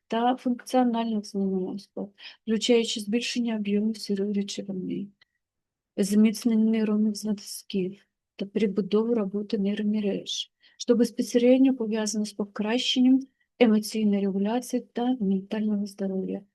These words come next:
Ці зміни спостерігаються, зокрема, у пацієнтів з депресією та тривожними розладами, показуючи, що психотерапія є не просто розмовою, а процесом, що перебудовує архітектуру мозку.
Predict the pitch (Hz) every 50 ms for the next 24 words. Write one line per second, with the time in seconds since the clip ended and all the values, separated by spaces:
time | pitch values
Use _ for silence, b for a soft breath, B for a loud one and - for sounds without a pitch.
0 | _ b b b b b b - - 233 220 247 254 285 285 302 285 - - 240
1 | 240 - - 247 240 233 247 262 262 262 262 - 233 208 233 - - 240 240 233
2 | 233 240 - - _ 226 202 - 233 226 - - 233 247 277 277 262 247 214 208
3 | - 220 214 - 220 214 214 214 - - - 240 240 247 262 262 262 b b b
4 | b b b - 220 208 208 208 202 208 220 240 240 - 233 208 202 202 208 208
5 | 196 - 202 196 190 202 196 196 208 202 202 b b b b b _ - 233 240
6 | - 285 269 240 233 220 214 208 208 - 208 196 - 208 202 - - - 240 233
7 | - 240 240 - 240 240 240 240 - 285 277 277 277 262 247 240 254 254 247 -
8 | 240 240 247 254 247 247 - 262 277 262 - - 247 240 240 233 - 240 254 269
9 | 254 220 208 208 202 196 196 196 b b b b b b - 214 202 208 208 202
10 | 202 - - 208 214 254 254 - - 226 208 - - 208 202 - 202 196 196 202
11 | 202 196 - 208 208 214 214 214 240 240 240 b b b b _ - - - -
12 | 196 - - 202 - - 226 208 226 226 233 226 214 208 202 208 - - - -
13 | 214 208 208